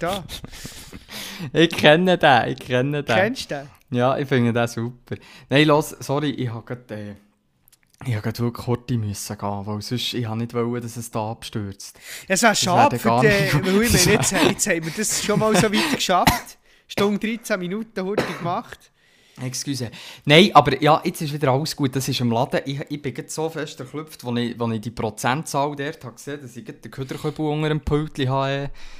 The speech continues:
Speaker 2: umgekehrt. Darum hat's vorhin auch so hure gerebelt. Aber, äh, jetzt ist wieder alles gut. Und ich bin froh, du hast in dem Fall die Insta-Post schon können, äh, mitteilen. Jetzt komme ich noch. Und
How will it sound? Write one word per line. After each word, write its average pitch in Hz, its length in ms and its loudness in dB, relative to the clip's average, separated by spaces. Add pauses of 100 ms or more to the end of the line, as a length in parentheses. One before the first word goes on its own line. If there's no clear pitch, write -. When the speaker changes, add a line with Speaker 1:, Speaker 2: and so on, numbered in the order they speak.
(680)
Speaker 2:
umgekehrt. 160 720 -8 (720)
Darum 151 220 -6
hat's 127 180 -6
vorhin 143 280 4
auch 151 180 6
so 135 200 4
hure 151 260 6
gerebelt. 185 560 0 (1500)
Aber, 135 240 6
äh, 135 200 8
jetzt 165 180 4
ist 135 100 2
wieder 127 200 2
alles 110 280 -6
gut. 101 300 -8
Und 120 80 -2
ich 147 80 0
bin 147 100 -2
froh, 147 260 4
du 151 140 -2
hast 120 160 -4
in 120 60 -8
dem 139 220 0
Fall 151 180 2
die 151 160 -2
Insta-Post 143 800 -2
schon 165 100 0
können, 117 260 4
äh, 113 460 2
mitteilen. 220 640 4
Jetzt - 180 -2
komme 117 240 2
ich 185 120 4
noch. 233 220 4 (1400)
Und 160 220 8